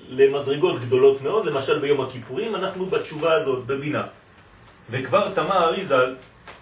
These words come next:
כן, עיין בשאר מאמרי חז"ל, איך יתרן שבינה אשר מינה דינים מתארים? הרי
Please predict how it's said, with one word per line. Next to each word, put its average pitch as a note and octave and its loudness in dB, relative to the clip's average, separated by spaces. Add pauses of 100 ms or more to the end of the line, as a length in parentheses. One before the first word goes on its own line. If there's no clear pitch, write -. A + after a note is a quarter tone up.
כן, E3+ -4
עיין D#3 -2
בשאר D3+ 0
מאמרי C3 -4
חז"ל, A2 -4 (460)
איך A#3 6
יתרן G3+ 0
שבינה E3 0 (340)
אשר F3+ -2
מינה E3+ 0
דינים E3+ -4
מתארים? A#2 -4
הרי - -6